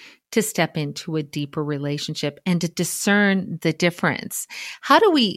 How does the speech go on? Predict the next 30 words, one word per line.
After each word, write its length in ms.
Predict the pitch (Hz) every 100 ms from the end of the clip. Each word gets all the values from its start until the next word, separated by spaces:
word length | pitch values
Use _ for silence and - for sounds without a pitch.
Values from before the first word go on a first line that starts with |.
| -
I 80 | 214
mean, 200 | 214 208
you 80 | 214
know, 120 | 202
it, 200 | - -
we 160 | 220 226
can 180 | 233 220
get, 200 | 233 - 220
either 280 | 240 254
we 140 | 214 202
can 140 | 202
become 540 | 196 190 208 185 180 202
knee-jerk 520 | 214 220 208 202 190
yesers, 640 | 185 180 - 214 269 277 208
you 80 |
know, 100 | 233
where 140 | 202 196
we 120 | 202
just 200 | 214 208
say 80 | 240
yes 360 | 180 185 185 -
to 140 | -
everything, 480 | 180 190 208 220 254 - - -
or 120 | 247
we 120 | 247
can 160 | 226 226
become, 640 | 196 214 180 175 170 160 -
uh, 100 | -
you 140 | - 196
know, 180 | 165